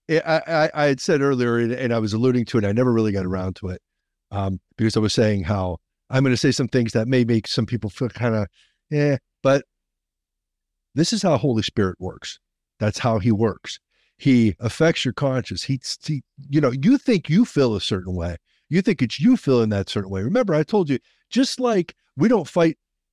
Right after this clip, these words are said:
a battle of flesh and, and, and blood, that it's spiritual, it works on both ends. Now, I'm not saying you're fighting Holy Spirit. What I'm saying is, is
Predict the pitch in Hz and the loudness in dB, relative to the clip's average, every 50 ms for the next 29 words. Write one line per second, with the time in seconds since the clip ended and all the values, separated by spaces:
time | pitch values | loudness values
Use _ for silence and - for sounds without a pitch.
0 | - - 113 117 139 151 165 156 135 117 104 101 - - 147 151 147 - - 123 | -10 -6 -2 0 0 2 2 2 2 2 0 -4 -4 -2 0 0 0 0 0 -2
1 | 113 113 - 113 110 110 101 107 101 98 113 123 143 151 139 104 90 - _ _ | -4 -4 -4 -2 -4 -2 -2 -2 -2 -2 0 2 2 2 2 0 -2 -6 _ _
2 | _ _ _ _ _ _ _ _ _ _ _ - - 123 120 117 120 - - - | _ _ _ _ _ _ _ _ _ _ _ -2 0 0 2 2 0 0 -2 -4
3 | - - 151 180 180 135 - - 110 87 87 90 - _ _ _ _ _ _ _ | -2 2 2 4 4 2 0 -2 -6 -6 -6 -8 -10 _ _ _ _ _ _ _
4 | _ - 143 175 214 262 269 - - 254 196 185 202 185 - 214 247 277 220 - | _ -4 -2 0 0 0 0 0 0 0 2 2 2 0 2 2 0 0 0 -2
5 | - - _ _ _ _ - 123 127 175 226 208 165 - - 196 170 151 139 131 | -8 -18 _ _ _ _ -6 -2 0 2 2 2 0 2 2 2 2 2 2 0
6 | 120 - 180 165 147 131 127 131 113 98 - - - 302 269 160 139 131 - 131 | 0 2 0 0 0 0 -2 -2 -2 -4 -4 -2 0 2 2 2 2 0 -2 -2
7 | 131 123 117 - 233 240 220 190 160 147 135 135 131 123 | -4 -2 -2 0 0 2 2 2 2 0 0 0 -2 -4